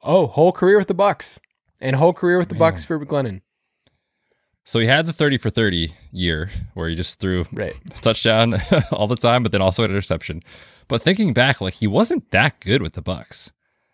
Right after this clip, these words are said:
Speaker 2: And h-, his pass attempts, right, were always up really high. So when you think about T D rate, which basically is the efficiency metric,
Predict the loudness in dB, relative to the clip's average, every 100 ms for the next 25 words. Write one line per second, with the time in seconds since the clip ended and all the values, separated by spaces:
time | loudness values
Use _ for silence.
0 | _ _ _ _ _ 2 4 2 -2 -8
1 | -10 0 0 4 2 2 0 0 2 0
2 | 0 2 4 2 2 -2 -2 -4 -4 0
3 | 2 2 0 -4 -4 -2 0 0 0 0
4 | 4 4 2 -2 -4 -2 0 -2 -2 0
5 | 0 -2 -4 -6 -6 -6 -8 -8 -16